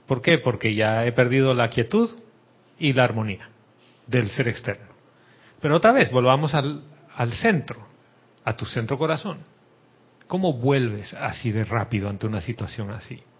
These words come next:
Vero me dice, y me decía ayer, "Lo primero es la respiración", me dice. Estás, <laughs> ¿no? Como perrito, así. Y, y te aquietas y ya empiezas a respirar normal.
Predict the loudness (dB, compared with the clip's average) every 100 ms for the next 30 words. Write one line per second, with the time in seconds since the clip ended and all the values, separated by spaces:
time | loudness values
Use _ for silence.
0 | _ _ _ _ _ _ _ _ -10 -2
1 | 0 2 0 0 0 -2 -4 -4 -4 -2
2 | -2 -2 -2 -4 -8 -20 _ _ _ _
3 | _ _ _ _ _ -2 2 2 4 4
4 | 2 -2 0 2 2 0 -4 -4 -4 -2
5 | -4 -4 -10 -16 -16 -20 _ _ _ _
6 | _ _ _ _ -8 -6 -6 -6 -8 -8
7 | -10 -16 -18 -16 -16 -16 _ _ _ -16
8 | -4 -2 -2 -8 -20 -6 -2 0 0 2
9 | 2 2 0 -2 -8 -16 -16 -18 -16 -18
10 | -18 -20 -4 -4 -4 -10 -14 -20 -20 -20
11 | -8 -2 -2 -2 2 4 4 0 -8 -12
12 | -6 -2 2 2 4 4 4 2 2 2
13 | 2 -2 -2 -2 -4 -6 -6 -4 -4 -4
14 | -8 -10 -12